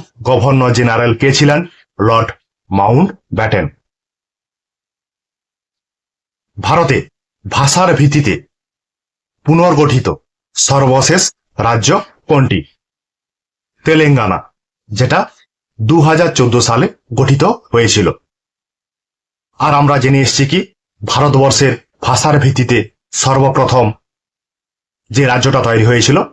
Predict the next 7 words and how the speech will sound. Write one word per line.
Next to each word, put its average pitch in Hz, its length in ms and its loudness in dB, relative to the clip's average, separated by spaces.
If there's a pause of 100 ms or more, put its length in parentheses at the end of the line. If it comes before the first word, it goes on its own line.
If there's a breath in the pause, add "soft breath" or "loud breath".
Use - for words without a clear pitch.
(140)
তার 107 220 0
নাম 117 200 0
কি? 220 100 0 (260)
অন্ধ্রপ্রদেশ। 123 540 0 (1200)
তাহলে 143 180 0
কোশ্চেনগুলো 156 580 2
কিন্তু 139 260 0